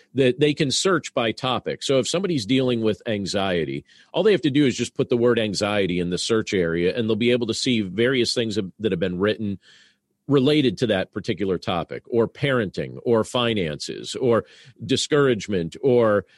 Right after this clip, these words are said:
accountability, or any of those things. They'll just be able to put that in now, and there's enough of a bank of resources there that there'll be something for them to read,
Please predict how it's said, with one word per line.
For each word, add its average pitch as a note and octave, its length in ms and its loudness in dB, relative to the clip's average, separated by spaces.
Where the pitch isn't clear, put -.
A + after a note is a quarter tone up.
accountability, A#2+ 840 2
or A#2+ 340 4
any G#3+ 220 0
of D#3 120 2
those A#2+ 280 2
things. F#2+ 300 -2
They'll A2+ 80 2
just B2 220 -4
be C#3+ 120 2
able C3+ 140 0
to B2 80 2
put - 220 -2
that C#3 180 2
in B2 180 2
now, F#2 340 -2
and C3+ 120 2
there's C3 180 2
enough D3+ 260 0
of E3 100 0
a C3 80 4
bank A#2+ 320 0
of F#2+ 140 -4
resources A2 580 -2
there G2 180 2
that G2+ 160 -4
there'll A#2+ 120 0
be D3 100 0
something C#3+ 400 -2
for A2+ 160 -4
them G2+ 220 -2
to F#2 80 -2
read, F2+ 380 -2